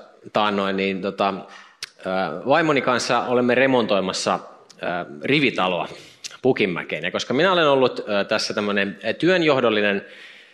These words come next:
henkilö, niin tota, ö,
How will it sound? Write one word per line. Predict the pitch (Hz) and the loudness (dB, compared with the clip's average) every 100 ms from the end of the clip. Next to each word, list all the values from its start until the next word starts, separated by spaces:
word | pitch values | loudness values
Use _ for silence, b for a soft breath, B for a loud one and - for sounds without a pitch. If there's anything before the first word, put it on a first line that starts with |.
| B _ | B _
henkilö, | 117 110 113 180 175 B B B - 131 | -2 0 2 2 0 B B B -8 -2
niin | 123 110 | 2 2
tota, | 101 98 104 101 98 B B - | 0 0 0 0 -4 B B -20
ö, | _ | _